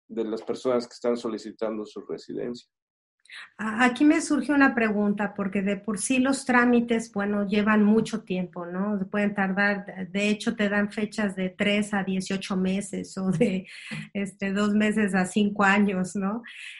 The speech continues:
Speaker 2: Esto obviamente va a tener una repercusión en toda la gente que estaba, pues, en ese proceso. Pero a lo que yo voy es, hay gente que se va a quedar como en el limbo, que estaba esperando esos trámites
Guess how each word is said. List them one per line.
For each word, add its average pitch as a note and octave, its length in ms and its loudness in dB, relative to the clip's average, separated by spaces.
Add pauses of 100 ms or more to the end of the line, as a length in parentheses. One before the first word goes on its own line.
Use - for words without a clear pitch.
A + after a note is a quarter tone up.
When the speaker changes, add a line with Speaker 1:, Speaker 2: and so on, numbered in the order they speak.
(140)
Speaker 2:
Esto A#3+ 280 4
obviamente B3 580 6
va A3 140 6
a A3 120 0
tener G#3 300 2
una G#3+ 220 2
repercusión G3 760 -4
en G#3 120 2
toda G#3 220 2
la G3 140 2
gente G3 380 -4
que - 80 -8
estaba, G3+ 680 0
pues, - 400 -12
en F#3 180 0
ese G3 300 2
proceso. F3 640 -12 (460)
Pero A3+ 360 6
a A3 180 2
lo A#3 160 6
que A#3+ 120 4
yo C4 140 4
voy C#4 220 6
es, C4+ 220 2
hay B3+ 140 2
gente C#4+ 360 2
que B3+ 80 0
se A3+ 160 0
va A3+ 100 2
a A#3 60 -2
quedar A#3 300 4
como G#3+ 200 0
en F#3+ 120 2
el G3 120 2
limbo, G3 460 0
que G3+ 80 -8
estaba A3 300 0
esperando G#3 680 0
esos G3+ 380 -8
trámites G3 580 -2